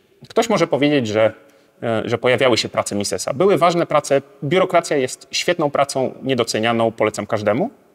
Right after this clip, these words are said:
Ale brakowało tych fundamentalnych traktatów, tych prac przełomowych, tych prac, za które Hayek dostał Nobla. Tych prac, dzięki którym Rothbard był znany jako ekonomista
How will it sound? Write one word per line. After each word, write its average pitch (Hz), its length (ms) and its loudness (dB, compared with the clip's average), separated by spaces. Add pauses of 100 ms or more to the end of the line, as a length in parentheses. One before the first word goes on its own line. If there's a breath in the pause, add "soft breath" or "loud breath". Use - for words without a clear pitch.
(600)
Ale 359 160 0
brakowało 214 640 2 (200)
tych - 120 -4
fundamentalnych 175 640 2
traktatów, - 600 -4 (120)
tych - 160 -2
prac 190 240 0
przełomowych, 151 760 0 (100)
tych 147 120 -6
prac, 175 200 2
za 160 80 0
które 139 200 -2
Hayek 147 280 2
dostał 110 260 -2
Nobla. 107 300 -2 (760)
Tych 156 140 -4
prac, 180 220 2
dzięki 165 220 -2
którym 143 420 -2 (140)
Rothbard 104 340 0
był 98 300 0 (220)
znany 135 340 0
jako 123 200 2
ekonomista 123 580 -2